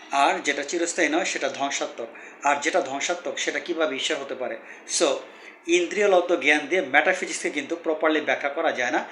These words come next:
বিশেষ করে স্রষ্টা এবং আত্মার বিষয়গুলো ইন্দ্রিয়লব্ধ জ্ঞান দিয়ে প্রপারলি ব্যাখ্যা করা যায় না। So, মেটাফিজিক্সের যে গুরুত্বপূর্ণ পার্ট, ঈশ্বর বা আত্মা, এটাকে প্রপারলি ব্যাখ্যা করার জন্য আমি মনে করি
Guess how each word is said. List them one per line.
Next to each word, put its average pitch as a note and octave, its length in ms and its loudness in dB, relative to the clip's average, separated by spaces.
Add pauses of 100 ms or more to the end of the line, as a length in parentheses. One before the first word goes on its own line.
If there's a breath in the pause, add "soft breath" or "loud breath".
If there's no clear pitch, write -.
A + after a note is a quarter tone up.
(240 loud breath)
বিশেষ D3 380 -4
করে - 200 0 (260 loud breath)
স্রষ্টা F3 480 0
এবং D3+ 340 0 (160)
আত্মার F#3 640 2
বিষয়গুলো C3+ 640 -2 (380 loud breath)
ইন্দ্রিয়লব্ধ D#3+ 760 0
জ্ঞান C3+ 260 0
দিয়ে G3 280 0 (460 loud breath)
প্রপারলি E3+ 380 2
ব্যাখ্যা C3 300 -2
করা B2 220 -2
যায় D3+ 200 6
না। A#2+ 100 -2 (340 loud breath)
So, E3+ 100 6 (160)
মেটাফিজিক্সের F3 720 2
যে D3 120 0
গুরুত্বপূর্ণ D#3+ 640 -4
পার্ট, D3+ 320 2
ঈশ্বর D3 320 -2
বা B2 140 0
আত্মা, F#3 280 -4 (340 loud breath)
এটাকে D#3+ 480 0 (260 loud breath)
প্রপারলি D#3 380 2
ব্যাখ্যা C3+ 300 0
করার F#3 240 0
জন্য C3+ 240 -4
আমি D3 240 -2
মনে D3 220 -2
করি C3+ 320 -2